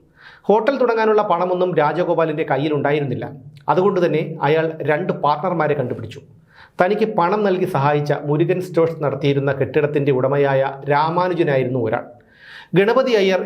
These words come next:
എന്ന കസ്റ്റംസ് ഉദ്യോഗസ്ഥനായിരുന്നു രണ്ടാമത്തെയാൾ. തൻ്റെ പാർട്ണർമാരോട് രാജഗോപാൽ പറഞ്ഞത്, "അഞ്ചു കൊല്ലം നിങ്ങൾ നിങ്ങളുടെ ജോലിയിൽ നിന്ന് ശമ്പളമില്ലാതെ അവധിയെടുത്ത് എന്നോടൊപ്പം ഹോട്ടലിൽ നിൽക്കണം. അഞ്ചു കൊല്ലത്തിനിടയിൽ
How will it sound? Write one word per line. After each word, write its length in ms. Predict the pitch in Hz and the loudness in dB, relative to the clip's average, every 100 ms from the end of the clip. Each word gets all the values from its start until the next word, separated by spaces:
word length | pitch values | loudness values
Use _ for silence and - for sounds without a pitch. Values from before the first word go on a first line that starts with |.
| 180 | 0
എന്ന 120 | 170 165 | 0 0
കസ്റ്റംസ് 440 | 151 - 214 - - | -2 0 -2 0 -4
ഉദ്യോഗസ്ഥനായിരുന്നു 680 | 143 160 151 170 147 139 131 151 - | 0 0 0 0 0 0 -2 -6 -2
രണ്ടാമത്തെയാൾ. 580 | 135 131 143 139 135 123 - - _ _ _ _ - | -2 0 -2 -2 -2 -4 -8 -18 _ _ _ _ -2
തൻ്റെ 180 | 160 160 160 | 0 0 0
പാർട്ണർമാരോട് 640 | 156 185 170 165 160 156 156 | 0 -2 -2 0 2 2 2
രാജഗോപാൽ 480 | 135 156 165 165 156 | 0 0 -2 0 0
പറഞ്ഞത്, 320 | 127 139 151 123 - - - _ 170 | -2 -2 -2 -4 -8 -18 -20 _ 0
"അഞ്ചു 240 | 220 233 190 | 0 0 0
കൊല്ലം 300 | 165 160 165 - - 156 | 2 2 -2 -6 -6 -2
നിങ്ങൾ 220 | 160 156 147 | 0 2 2
നിങ്ങളുടെ 320 | 156 160 156 139 | 0 0 0 2
ജോലിയിൽ 280 | 147 160 151 | 2 2 0
നിന്ന് 160 | 143 147 - | 0 -2 -2
ശമ്പളമില്ലാതെ 720 | 147 151 160 175 156 147 143 143 | -2 0 0 2 2 2 2 0
അവധിയെടുത്ത് 520 | 131 139 151 135 - - - 143 | 0 0 0 0 -2 -6 -4 0
എന്നോടൊപ്പം 400 | 143 151 147 131 127 | 2 2 0 -2 -2
ഹോട്ടലിൽ 400 | 131 147 160 147 131 | 0 0 0 0 -2
നിൽക്കണം. 300 | 123 135 - - - - - _ 143 | 0 0 -2 -10 -20 -20 -20 _ 0
അഞ്ചു 220 | 165 165 160 | 2 2 2
കൊല്ലത്തിനിടയിൽ 600 | 151 160 147 147 156 | 2 2 0 0 0